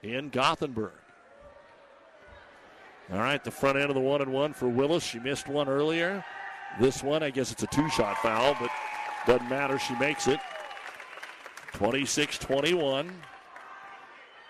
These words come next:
Second free throw coming up.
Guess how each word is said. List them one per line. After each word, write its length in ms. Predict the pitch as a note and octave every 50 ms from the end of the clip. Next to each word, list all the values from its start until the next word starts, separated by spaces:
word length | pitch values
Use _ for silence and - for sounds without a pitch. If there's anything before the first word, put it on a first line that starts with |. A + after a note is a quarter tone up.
| A5+ - - - - - - - - A#4+ - A#4+ - A#5+ - A#5+ - B4+ B4+ - F5 B4+ C#5 - - - - - - - - - - - - - - - - - - - - - - - - - - - A3 - - - - - D4 C#4+ - - - - - - - - - - - - - - - - -
Second 460 | - - - - A2+ A#2 - A2+ G#2+ -
free 240 | - B2 A#2+ C3+
throw 360 | B2 - - C3 C3+ C3 C3 C3
coming 320 | - - B2+ C3 B2+ C3
up. 200 | D3 D#3+ F#3 G#3